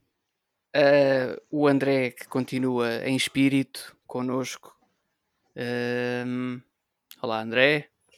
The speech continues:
Um grande beijinho aí para casa. E temos também um convidado muito especial, e este é mesmo dos especiais, eh, porque já tem historial connosco.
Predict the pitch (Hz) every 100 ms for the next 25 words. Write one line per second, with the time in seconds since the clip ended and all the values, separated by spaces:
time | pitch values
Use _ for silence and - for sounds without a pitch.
0 | _ _ _ _ _ - 123 123 120 120
1 | 117 127 135 123 113 110 - 110 123 120
2 | 123 123 _ _ _ _ _ _ _ _
3 | _ _ _ _ _ _ - 160 170 175
4 | 160 151 143 147 120 107 110 123 131 127
5 | 123 117 131 147 135 - - - 123 113
6 | 110 104 131 139 - 131 139 143 123 120
7 | 120 - - - 123 110 104 98 - -
8 | _ _ _ _ _ _ _ 120 117 110
9 | 110 139 127 131 131 - 131 123 123 -
10 | 131 127 120 - 127 117 117 - _